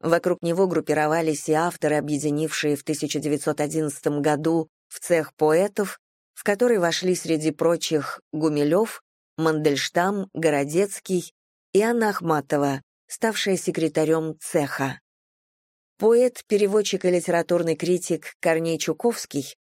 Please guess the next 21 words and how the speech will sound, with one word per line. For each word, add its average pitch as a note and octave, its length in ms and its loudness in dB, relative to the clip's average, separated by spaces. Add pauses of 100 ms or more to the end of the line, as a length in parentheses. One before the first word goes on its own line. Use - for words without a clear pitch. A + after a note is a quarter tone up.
(120)
который D#3+ 340 2
станет D3+ 400 -2
другом E3 380 0
Ахматовой, D#3+ 840 -2 (420)
рассказывал, A#3 580 0
что G3+ 180 -4
когда G3+ 280 2
он G3+ 80 -2
с - 120 -10
ней F#3 100 0
только F3+ 300 -2
познакомился, F3 1000 -2 (520)
она A#3+ 200 0
была G#3+ 420 2 (220)
тоненькая, G3+ 600 2
стройная, F3+ 720 0
похожая D#3+ 560 0
на D3+ 160 0
робкую D#3+ 420 2
пятнадцатилетнюю D3 960 -2
девочку F3+ 720 0